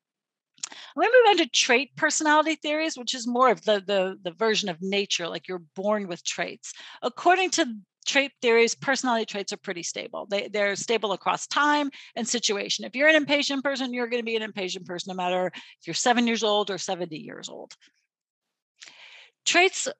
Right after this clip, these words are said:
have pretty good predictive validity when it comes to observable behavior. So we know that we can likely predict how someone's gonna behave in a situation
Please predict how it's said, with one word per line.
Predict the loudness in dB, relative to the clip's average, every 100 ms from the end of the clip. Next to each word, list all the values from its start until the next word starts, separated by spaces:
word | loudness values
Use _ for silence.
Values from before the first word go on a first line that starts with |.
| _ _ _ _ -4
have | 2 2 0
pretty | 0 2
good | 2 -2 -2
predictive | -4 -4 -4 -6 _ 0 0
validity | 2 2 2 2 0 0
when | -2 -2
it | -2
comes | -4 -6
to | -4 -4
observable | -2 0 0 0 -4
behavior. | -4 -6 -4 -4 -2 0 0
So | 0 0
we | 0 -2
know | -2 -2 0
that | 0 -2
we | -6
can | -8 -8 -2
likely | -2 -2 _ -4 -2 0 0 -4 -12 _ _
predict | -2 -2 0 -2 -2 0
how | -2
someone's | -2 -4 -6 -6
gonna | -6
behave | -6 -6 -4 -4
in | -4
a | -4
situation | -6 -8 -8 -4 -2 -2 -4 -6